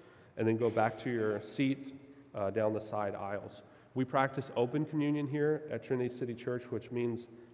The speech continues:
you do not have to be a regular attender or a member here, uh, of this church to partake in this meal. We ask only that you are a Christian.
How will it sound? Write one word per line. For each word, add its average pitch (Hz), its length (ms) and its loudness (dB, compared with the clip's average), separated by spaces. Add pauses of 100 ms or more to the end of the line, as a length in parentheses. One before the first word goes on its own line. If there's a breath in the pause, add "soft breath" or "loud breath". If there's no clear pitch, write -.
you 131 80 -2
do 123 100 2
not 131 220 6
have 127 160 8
to 131 40 -2
be 123 140 0
a 120 60 2
regular 120 300 2
attender 120 420 0
or 101 160 -4
a 101 40 -6
member 131 300 2
here, 143 400 2 (420 loud breath)
uh, 104 240 -2 (280)
of 110 100 -2
this 117 160 -2
church 123 320 -2
to - 80 -12
partake 117 400 0
in 120 80 0
this 110 180 -2
meal. 117 360 0 (240 loud breath)
We 135 140 6
ask 113 280 4
only 127 300 6
that 117 140 6
you 113 140 -2
are 104 180 2
a - 20 -4
Christian. 98 560 -6